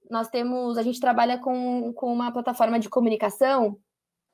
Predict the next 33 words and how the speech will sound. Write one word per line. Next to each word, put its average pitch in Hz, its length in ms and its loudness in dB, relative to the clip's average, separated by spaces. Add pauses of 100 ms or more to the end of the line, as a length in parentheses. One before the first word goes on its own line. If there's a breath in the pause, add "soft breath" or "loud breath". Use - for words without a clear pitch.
(100)
que 285 80 0
permite 247 800 2
criação 254 540 2
de 233 520 2
grupos, 311 400 6
né? 214 240 -2 (460 soft breath)
E - 60 4
a 269 40 8
gente 269 240 2
tá 294 160 4
com 302 100 0
os 294 100 2
grupos 277 260 0
de 320 60 6
afinidades, 254 640 4
de 220 100 0
esportes, 220 920 2 (380)
de 247 380 0
bichinhos. 269 680 4
Então, 226 200 0
a 233 40 2
galera 254 300 4
compartilha 247 840 0
aí 214 260 2
foto 226 380 4
dos 233 160 -4
bichinhos, 240 580 -4
dos 208 140 -12
companheiros 233 600 -2
de 226 100 -4
home 262 220 0
office. 254 520 0 (520)
É, 214 640 4